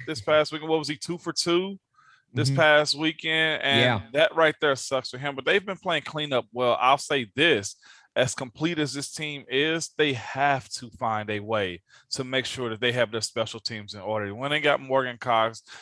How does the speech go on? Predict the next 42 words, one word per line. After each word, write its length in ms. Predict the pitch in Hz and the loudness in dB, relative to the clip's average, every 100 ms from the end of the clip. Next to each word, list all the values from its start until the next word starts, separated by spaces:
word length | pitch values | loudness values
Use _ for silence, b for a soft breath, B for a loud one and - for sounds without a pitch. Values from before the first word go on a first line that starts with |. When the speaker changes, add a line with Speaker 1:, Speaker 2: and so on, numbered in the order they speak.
| B | B
Speaker 1:
you 120 | 117 | -10
know 160 | 117 139 | 0 0
what 120 | 139 | 0
you 100 | 143 | 2
have 220 | 147 139 | 4 4
in 100 | 123 - | 2 -2
every 240 | 139 135 | -2 0
other 140 | 131 123 | -2 -2
department 500 | 120 - 123 117 117 | -10 0 0 0 -4
when 120 | 113 | -8
it 80 | 107 | -4
comes 260 | 127 117 | -6 -4
down 220 | 113 107 104 | -2 -2 -4
to 120 | 127 | -6
it. 80 | 117 | -6
The 80 | 101 | 2
operation 560 | 131 - 135 170 - 127 | 2 4 2 2 0 -2
of 140 | 110 | -2
it 80 | 104 | -4
seems 260 | 127 117 | -6 -8
to 60 | 101 | -14
be 180 | 90 85 | -16 -4
well. 280 | 127 143 113 | 4 4 4
It's 140 | 107 | -2
a 60 | 98 | -4
matter 300 | 127 123 120 | 0 2 2
of 160 | 113 - B B | 0 -2 B B
how 240 | - 135 139 | 0 4 4
they're 160 | 139 | 2
gonna 240 | 135 135 113 | -2 -2 -2
hold 340 | 123 131 123 | 0 0 2
up 160 | 120 113 | 0 0
when 160 | 113 110 | -6 -8
the 80 | 98 | -6
lights 400 | 95 113 127 - | 0 0 0 -6
turn 260 | 135 123 | -6 -4
on 220 | 120 120 113 | -2 -2 -4
and 80 | |
the 60 | 101 | -8
cameras 460 | - 120 110 107 104 | -4 -4 -4 -6 -8
are 60 | |
watching. 460 | 92 110 107 - | -2 4 4 2